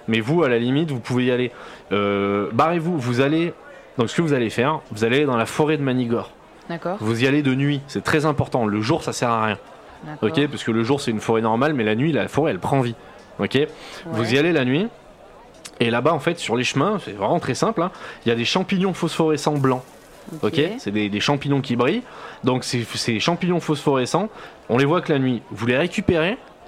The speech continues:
Speaker 1: vous mettez un peu d'eau avec, vous en faites une bouillie, vraiment une grosse bouillie un peu épaisse, et vous le mettez en cataplasme sur son cœur. Donc nous, on va rester avec lui pour essayer de le maintenir en vie le plus possible. Et vous,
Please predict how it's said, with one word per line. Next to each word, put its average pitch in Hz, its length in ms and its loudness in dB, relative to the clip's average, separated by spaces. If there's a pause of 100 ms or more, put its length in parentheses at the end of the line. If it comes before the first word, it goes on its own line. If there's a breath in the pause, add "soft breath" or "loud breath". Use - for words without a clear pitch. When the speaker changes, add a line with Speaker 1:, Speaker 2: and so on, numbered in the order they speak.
Speaker 1:
vous 107 100 -6
mettez 117 220 2
un 147 100 2
peu 139 140 0
d'eau 135 180 4
avec, 135 240 2
vous 139 120 -4
en 117 60 0
faites 180 260 -4
une 139 120 2
bouillie, 185 340 2 (520 loud breath)
vraiment 139 240 4
une 143 120 0
grosse 160 320 0
bouillie 151 340 0
un 131 80 0
peu 120 160 0
épaisse, 147 420 -2
et 104 100 0
vous 107 120 -2
le 117 60 0
mettez 131 240 0
en 147 100 0
cataplasme 151 500 0
sur - 160 -6
son 135 160 0
cœur. 120 280 -4 (680 loud breath)
Donc 110 160 0
nous, 180 180 2
on 175 60 0
va 120 120 2
rester 123 220 0
avec 123 280 0
lui 214 180 0 (320)
pour 113 100 0
essayer 147 200 2
de 139 40 -2
le 123 80 2
maintenir 127 380 2
en 120 100 0
vie 135 160 0
le 117 120 0
plus 123 200 -4
possible. 156 380 -2
Et 104 80 0
vous, 170 220 0